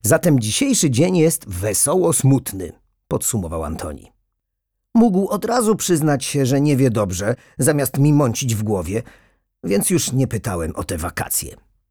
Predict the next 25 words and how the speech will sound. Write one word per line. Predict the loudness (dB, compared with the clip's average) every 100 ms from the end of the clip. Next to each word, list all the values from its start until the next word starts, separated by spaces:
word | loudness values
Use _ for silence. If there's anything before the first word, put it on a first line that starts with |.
| _
Widać | -2 2 2 2
od | 0 0
razu, | 0 0 0 -2 -6 -20 -20 -12
że | -4 -2 0
on | 0
się | 2
nie | 2 2
orientuje. | 2 2 0 -2 -6 -10 -18 _ _ _ _ -4
Będę | 0 2
się | 2 2
musiał | 2 2 2
dowiedzieć | 2 2 2 0 -2
na | 0 0
własną | 0 0 2 0
łapkę. | 0 -6 -8 -12 -14 _ _ _ _ _ _ _
Kiedy | -4 0 0
wracaliśmy | 0 0 0 -2 -2 -2
do | 0
domu, | 2 2 2 0 -8 -4
bo | -2
lato | 0 0 0
miałem | 0 0 -2
spędzić | -2 0 0 -4 -4
u | -2
Antoniego, | 0 -2 -2 -2 -4 -4